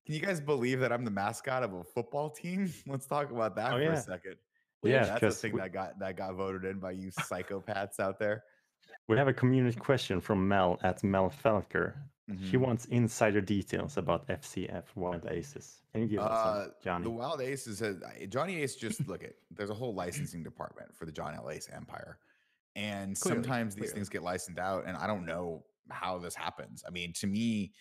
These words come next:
Speaker 1: having a, um, professional tennis player, you know, also, you know, ergo, I G, you know,
Speaker 3: <laughs>
Speaker 1: sports, just an overall sports guy, knock around guy, right? But having him be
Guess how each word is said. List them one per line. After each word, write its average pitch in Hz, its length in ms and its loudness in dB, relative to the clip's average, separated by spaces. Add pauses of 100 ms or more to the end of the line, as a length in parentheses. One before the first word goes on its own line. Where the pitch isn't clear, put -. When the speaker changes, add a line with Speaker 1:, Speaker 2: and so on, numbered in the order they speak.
(300)
Speaker 1:
having 104 580 0
a, 92 480 0
um, 82 600 -4 (520)
professional 101 460 -2
tennis 104 320 -4
player, 73 500 -10 (680)
you 127 160 -2
know, 87 340 -2 (560)
also, 87 600 -4
you 92 100 -8
know, 80 140 -6
ergo, 82 440 -4
I 85 160 -4
G, - 180 -12 (300)
you 82 120 -4
know, 78 100 -2
Speaker 3:
<laughs> - 0 -
Speaker 1:
sports, - 400 -4
just - 180 -10
an 107 140 -4 (120)
overall 104 440 2
sports - 380 0
guy, 80 400 -4
knock 85 240 -6
around 82 240 -6
guy, 80 220 -4
right? 76 240 -8 (320)
But 95 100 -4
having 110 240 0
him 107 220 0
be 92 440 -6